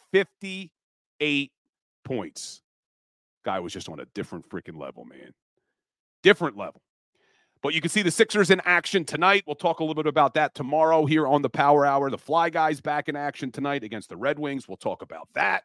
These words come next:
as well. And I'm sure we'll still have some th-, some things to talk about with our Philadelphia Eagles. But like I tell you guys every day, make sure you're following me on Instagram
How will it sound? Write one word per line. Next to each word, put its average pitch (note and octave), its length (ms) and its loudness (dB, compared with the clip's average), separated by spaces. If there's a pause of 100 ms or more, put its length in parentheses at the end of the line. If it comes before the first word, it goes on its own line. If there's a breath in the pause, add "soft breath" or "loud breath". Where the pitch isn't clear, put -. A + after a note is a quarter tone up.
(100)
as G2 260 -6
well. F#3+ 460 -2 (380)
And C#3+ 120 2
I'm C#3+ 140 2
sure F#3 320 2
we'll D3+ 120 0
still G3 260 4
have D#3+ 180 4
some D3+ 160 -6
th-, C#3+ 220 -6
some D#3 180 -6
things F3 220 -6
to - 60 -20
talk E3 260 2
about C#3 320 0 (560)
with D3 140 0
our C3 120 4
Philadelphia B2+ 720 2
Eagles. G#2+ 340 -12
But B2+ 80 -10
like D#3+ 160 2
I E3 80 4
tell F3 140 4
you E3+ 120 2
guys E3 300 4
every E3+ 300 4
day, D#3 280 4
make C3 240 -2
sure F3 120 -2
you're D#3 160 -4
following D3+ 500 -2
me D3 320 -2 (540)
on C#3 280 4
Instagram C#3+ 800 0